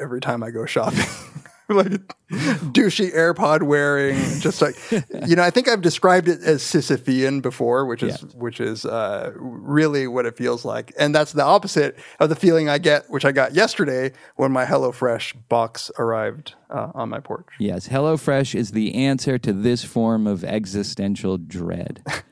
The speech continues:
Speaker 2: <laughs> You get mouth-watering seasonal recipes and pre-measured ingredients delivered right to your door. HelloFresh makes cooking at home fun, easy, and affordable.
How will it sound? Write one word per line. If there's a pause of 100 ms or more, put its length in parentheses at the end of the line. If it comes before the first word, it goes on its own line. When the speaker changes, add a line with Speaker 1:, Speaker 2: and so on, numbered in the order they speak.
(340)
Speaker 2:
<laughs> (360)
You
get
mouth-watering
seasonal
recipes
and
pre-measured
ingredients
delivered (200)
right
to
your
door. (580)
HelloFresh
makes
cooking
at
home
fun,
easy, (100)
and
affordable.